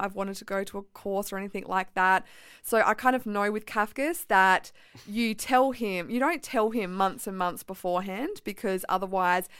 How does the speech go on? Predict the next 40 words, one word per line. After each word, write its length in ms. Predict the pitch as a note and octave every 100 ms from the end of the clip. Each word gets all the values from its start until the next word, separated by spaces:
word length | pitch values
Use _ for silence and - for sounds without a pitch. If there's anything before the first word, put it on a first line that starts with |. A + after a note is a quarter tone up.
| - -
A, 300 | G3 G3 D#4
he'll 240 | - A3+
forget, 580 | G3+ G#3 F3+ G#3+ E3 C4 -
and 100 | G3
then 60 |
it'll 80 | F#3+
be 180 | F#3 F#3+
the 100 | F#3
weekend, 520 | F3+ F#3+ F#3 G#3 F3+
you'll 80 | F3+
be 80 | F3+
like, 180 | F3 -
"Where 160 | F#3+ F3+
are 40 |
you 60 | F3
going?" 280 | F3 E3+
"I'm 120 | E3+ F3
going 180 | F3
to 40 | E3+
the 40 |
Gold 240 | E3+ E3+ E3+
Coast." 240 | F3 E3+ F#3+
"Oh, 60 |
you 100 | F3+
never 220 | F3 E3 E3
told 260 | F3 E3
me 80 | B2+
that." 400 | - D3 D4 - - - - - _
Or 280 | A3 G#3 G3 - -
B, 440 | D4+ D#4+ G#3+ G#3
would 100 | G#3
be 80 | G#3
fighting 600 | G3+ - A3 A3 G#3 E3+ F3
for 120 | F3+
the 80 | F3+ -
whole, 220 | F#3 F3+
like, 300 | F3 D#3+ -
two 260 | - A#3 G3+
months 460 | F#3 D3 - -
before 640 | - F#3+ - F3+ E3 D3+